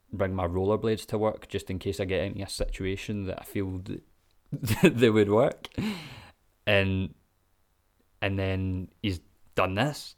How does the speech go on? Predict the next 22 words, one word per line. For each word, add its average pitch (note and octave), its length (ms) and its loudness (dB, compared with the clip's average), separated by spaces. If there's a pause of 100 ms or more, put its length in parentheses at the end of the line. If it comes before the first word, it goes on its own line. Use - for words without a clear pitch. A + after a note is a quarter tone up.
(100)
Or, G2 460 4 (640)
or G2+ 180 4
is F#2+ 160 2
it, F#2+ 280 2
like, F#2 220 -2
a F2 40 -8
police G2 380 0
issued F#2 320 -4
thing? G2+ 360 -6 (220)
Is G2 180 -2
that F2+ 200 -2
what G2 260 -4
they're G2+ 80 -2
trialing G2 640 -2
now? G#2 180 -4
Like, G2 520 -8 (580)
instead F#2 380 0
of, F2+ 460 0 (680)
I F#2 60 -4
don't F2+ 180 -4
know, F2+ 120 -4
like, F2 340 -8